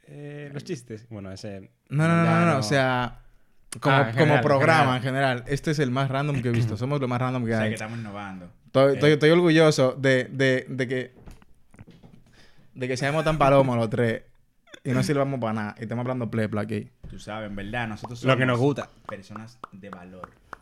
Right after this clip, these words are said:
Speaker 1: Hablamos de cosas que nos gustan y que pueden aportar valor a
Speaker 2: Bueno.
Speaker 1: otras personas.
Speaker 2: Diablo, perdón, que me, que me pique el brazo.
Speaker 3: Ahí ve el flex, ya.
Speaker 2: Loco, me, <laughs> me pique el maldito brazo.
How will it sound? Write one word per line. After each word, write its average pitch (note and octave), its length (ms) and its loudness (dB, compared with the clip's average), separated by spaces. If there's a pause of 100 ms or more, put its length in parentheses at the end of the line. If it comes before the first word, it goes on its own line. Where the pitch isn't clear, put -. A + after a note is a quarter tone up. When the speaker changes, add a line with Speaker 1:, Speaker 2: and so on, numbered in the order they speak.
(260)
Speaker 1:
Hablamos A#2+ 320 -2
de B2 80 -6
cosas D3 300 -10
que C3+ 240 -8
nos G#2+ 160 -8
gustan C#3+ 380 -14
y C#3 100 -6
que A2+ 140 -4
pueden B2 240 -6
aportar A2 340 -8
valor G#2 340 -12
a G#2 120 -8
Speaker 2:
Bueno. D#3 220 0
Speaker 1:
otras A#2+ 120 -4
personas. - 420 -10 (500)
Speaker 2:
Diablo, G#2+ 260 -12
perdón, A2+ 280 -6
que A2 60 -10
me, G#2+ 100 -8
que A2+ 60 -8
me A2 140 -6
pique A#2+ 180 -10
el A2+ 60 -6
brazo. G#2 260 -10
Speaker 3:
Ahí G2+ 120 -14
ve G2+ 120 -14
el G2 80 -16
flex, F2 380 -18
ya. - 440 -20
Speaker 2:
Loco, D3 200 4 (1120)
me, F3+ 100 4
<laughs> - 0 -
me E3 80 2
pique F#3 300 4
el G#3+ 80 4
maldito G#3 640 8
brazo. D#3+ 720 6